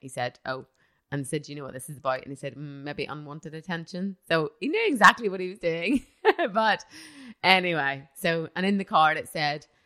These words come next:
um, "Congratulations on the book. Um, hoping I bump into you again in Tesco's.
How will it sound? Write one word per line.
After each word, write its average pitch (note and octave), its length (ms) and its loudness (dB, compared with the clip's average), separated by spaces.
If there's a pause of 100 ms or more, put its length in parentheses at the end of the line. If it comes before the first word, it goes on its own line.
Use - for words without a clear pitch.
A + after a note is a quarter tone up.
(120)
um, D3+ 500 0 (220)
"Congratulations F#3 760 4
on D#3+ 140 -4
the D#3 80 -8
book. - 380 -6 (420)
Um, D3 600 0 (400)
hoping G3 340 4
I E3+ 60 4
bump D#3+ 260 -4
into D3+ 220 -10
you D3+ 60 -10
again D3 180 -8
in C#3 100 -10
Tesco's. F3 760 -2